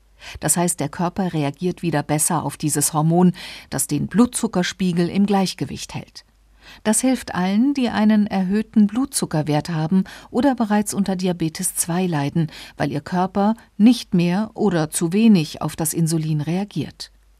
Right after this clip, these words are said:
Viele Menschen ab dem mittleren Alter sind heute davon betroffen, vor allem, wenn sie übergewichtig sind. Und die verbesserte Reaktion auf das Insulin ist noch für weitere positive Effekte des Fastens mitverantwortlich,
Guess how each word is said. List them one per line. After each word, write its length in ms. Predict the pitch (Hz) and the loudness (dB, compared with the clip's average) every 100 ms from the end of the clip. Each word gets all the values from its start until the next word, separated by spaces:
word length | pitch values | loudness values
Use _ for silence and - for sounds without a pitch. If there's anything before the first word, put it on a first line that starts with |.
| _ _ _ - - - - | _ _ _ -20 -20 -20 -20
Viele 320 | - 285 294 262 | 0 4 6 6
Menschen 400 | 226 269 - 269 | 4 2 -2 -6
ab 160 | 208 | -2
dem 140 | 240 214 | 4 4
mittleren 480 | 233 - 190 180 | 4 0 -2 -2
Alter 400 | - 160 190 240 | 0 -4 -2 -2
sind 320 | 233 233 214 180 | 0 2 0 -2
heute 260 | 170 190 | -4 -4
davon 360 | 175 - 185 170 | -6 -4 -4 -4
betroffen, 560 | 202 208 180 - - - | -4 -4 -4 -4 -8 -8
vor 260 | - - | -6 -4
allem, 360 | 139 165 226 226 | -2 2 2 2
wenn 220 | 180 180 | 2 2
sie 120 | 180 | 2
übergewichtig 680 | 214 269 196 147 120 - - | 0 0 0 -2 -8 -10 -10
sind. 320 | - - 156 - _ _ - - - - | -8 -8 -12 -20 _ _ -20 -20 -20 2
Und 320 | 214 208 - | 4 4 0
die 100 | 202 | -2
verbesserte 680 | - 196 247 254 240 196 170 | -2 -2 -2 -2 -2 -2 -2
Reaktion 680 | 156 151 - 214 226 220 | -4 -4 -4 -2 4 4
auf 160 | 147 - | 2 -4
das 160 | 151 - | -6 -2
Insulin 640 | 160 156 156 190 214 190 | 0 0 0 4 4 4
ist 280 | 190 - - | -2 -4 -2
noch 220 | 196 - | -2 -2
für 240 | - 175 | -4 -2
weitere 440 | 190 262 254 185 156 | 0 0 -2 -2 -4
positive 600 | - 160 151 - 156 - | -2 -2 -2 -4 -4 -4
Effekte 460 | - 160 - - | -4 -6 -4 -6
des 180 | 135 135 | -4 -4
Fastens 500 | - 139 - 151 - - - _ | -4 -6 -4 -4 -4 -10 -20 _
mitverantwortlich, 1080 | 170 190 - - - 190 - 135 - 147 | 2 2 0 -8 0 0 0 -4 -4 -6